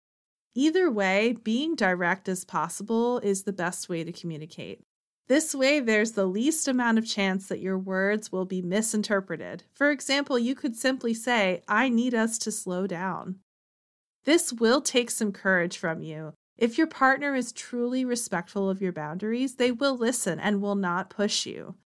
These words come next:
They might be confused or frustrated, but a respectful partner doesn't take it out on you, blame you, or rush you. You have the right to decide what's best for you. Here are some other phrases you could use.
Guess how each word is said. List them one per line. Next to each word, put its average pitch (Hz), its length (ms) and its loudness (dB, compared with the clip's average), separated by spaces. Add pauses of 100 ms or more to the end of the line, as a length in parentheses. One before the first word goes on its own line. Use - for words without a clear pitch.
(200)
They 302 140 2
might 294 260 2
be 349 80 4
confused 226 800 -4
or 180 120 2
frustrated, 269 1000 -2
but 202 340 6
a 208 80 0
respectful 226 600 -2
partner 208 420 0
doesn't 202 380 -2
take 214 280 -4
it 202 80 -2
out 185 280 2
on 98 180 -8
you, 113 320 -10
blame 233 400 0
you, 240 380 -2
or 190 280 0
rush 175 380 -4
you. 131 320 -12 (500)
You 277 180 2
have 330 120 0
the 302 140 0
right 214 240 4
to 226 100 -10
decide 196 480 0
what's 240 220 -2
best - 340 -2
for 196 120 -2
you. 139 400 -6 (640)
Here 269 260 2
are 320 60 4
some 311 200 0
other 208 240 4
phrases 185 600 -2
you 165 120 -4
could 190 220 -12
use. 208 500 -4